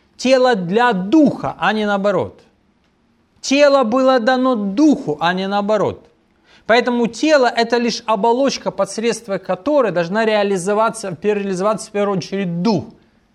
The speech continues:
Но человек научен служить телу. Поэтому тело представляется во многих стихах как Бог, которому человек служит.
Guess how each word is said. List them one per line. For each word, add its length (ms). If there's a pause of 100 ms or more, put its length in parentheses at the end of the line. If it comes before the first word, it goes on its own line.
(560)
Но 140
человек 540
научен 520
служить 680
телу. 540 (480)
Поэтому 360
тело 500
представляется 1000
во 140
многих 380
стихах 580
как 240
Бог, 520 (1200)
которому 480
человек 760
служит. 600